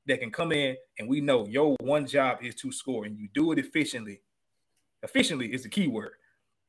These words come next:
A Colin Sexton that's doing it on a bad Utah team that people didn't think he would come do in Memphis, but he's doing it on a Utah team that's gonna suck.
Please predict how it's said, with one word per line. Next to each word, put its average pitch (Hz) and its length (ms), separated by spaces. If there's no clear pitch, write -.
A 135 80
Colin 143 300
Sexton 127 560
that's 120 140
doing 127 260
it 113 160
on 123 140
a 113 40
bad 120 320
Utah 113 320
team 113 220
that 107 100
people 131 200
didn't 113 180
think 120 160
he 117 100
would 107 120
come 117 200
do 113 180
in 107 80
Memphis, 113 300
but 110 220
he's 113 100
doing 127 160
it 123 60
on 113 80
a 104 40
Utah 117 340
team 117 220
that's 107 140
gonna 120 160
suck. - 260